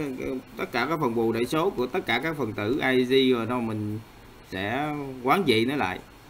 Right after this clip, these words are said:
quán vị nó lại. À, xin lỗi, chuyển vị nó lại, chuyển vị nó thì mình được cái ma trận phù hợp. Tôi lấy ví dụ như thế này, bây giờ là cái,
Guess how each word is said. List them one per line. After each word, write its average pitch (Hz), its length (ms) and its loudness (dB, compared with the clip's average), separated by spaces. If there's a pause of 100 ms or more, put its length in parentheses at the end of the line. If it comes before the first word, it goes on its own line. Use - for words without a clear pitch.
(300)
quán 147 160 0
vị 104 180 2
nó 120 100 -6
lại. 92 160 -8 (1500)
À, 117 180 -8
xin 123 140 -6
lỗi, 113 120 -2
chuyển 120 260 -2
vị 104 240 2
nó 127 80 -4
lại, 87 180 -6 (260)
chuyển 113 180 0
vị 92 220 -2
nó 113 100 -8 (120)
thì 98 120 -8
mình 87 180 -10
được 85 140 -10
cái 107 100 -8
ma 104 80 -6
trận - 140 -12 (120)
phù 85 120 -10
hợp. 78 80 -16 (4000)
Tôi 165 120 0
lấy 175 140 4
ví 190 100 10
dụ 127 160 8
như 147 200 6
thế 165 80 0
này, 127 220 4
bây 143 140 4
giờ 127 300 4
là 127 380 2
cái, 165 380 0